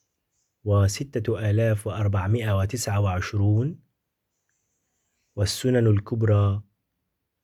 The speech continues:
عشرة آلاف ومائة وسبعة، ومسند الطيالسي ألفان ومائتان وواحد وستون.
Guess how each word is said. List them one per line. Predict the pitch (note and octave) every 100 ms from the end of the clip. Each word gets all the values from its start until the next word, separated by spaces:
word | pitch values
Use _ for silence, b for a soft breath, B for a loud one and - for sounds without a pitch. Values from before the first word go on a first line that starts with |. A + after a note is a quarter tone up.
| _ _
عشرة | G2+ A2+ B2 G#2+ A#2 G#2+ G2+
آلاف | G#2+ G#2+ G#2 G2+
ومائة | G2 A2+ G#2 F#2+
وسبعة، | - G#2 G2 A2+ - _ _ _ _ _ _ _ _ _ _ _ _ _ _ _ -
ومسند | G2+ B2 - A#2 G#2+
الطيالسي | G#2 - G2+ G#2+ G#2 G2+ G2+ G#2 F#2+ F#2+ - _ _ _ _ _ _ _ _ _ _ _ _ -
ألفان | G#2 G2 A2+ G#2+
ومائتان | G2+ F#2+ G#2 G#2 G2+ A2 G#2
وواحد | G2 F#2 G2 G2 - F2+
وستون. | F#2 - - G#2+ F2+